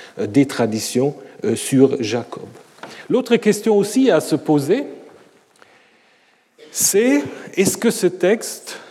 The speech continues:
est à l'origine un texte totalement indépendant ? Ça, c'est une théorie qui, qui est une théorie classique,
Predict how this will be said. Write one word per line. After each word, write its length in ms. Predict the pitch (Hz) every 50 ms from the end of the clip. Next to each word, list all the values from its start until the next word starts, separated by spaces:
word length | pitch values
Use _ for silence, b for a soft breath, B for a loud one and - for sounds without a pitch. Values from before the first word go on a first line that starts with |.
| B B B B -
est 80 | 156
à 60 | 165
l'origine 500 | 165 175 170 143 143 147 127 160 220 220
un 80 | 196 170
texte 340 | 160 - 233 220 226 - -
totalement 480 | 220 214 - 180 160 165 180 190 185
indépendant ? 640 | 170 170 165 156 160 156 - 147 139 135 110 113 101 95
Ça, 220 | - - - 143 151
c'est 240 | 151 - - 139 123
une 120 | 120 117
théorie 540 | - - 131 120 117 113 143 180 190 185 -
qui, 840 | - - - 107 101 95 95 95 95 95 98 98 98 98 98 98 92 - B B B B B B B B B B B B
qui 120 | B - 110
est 20 |
une 60 | -
théorie 300 | - 123 117 110 127 131
classique, 560 | - - 135 139 139 - - - 240 - -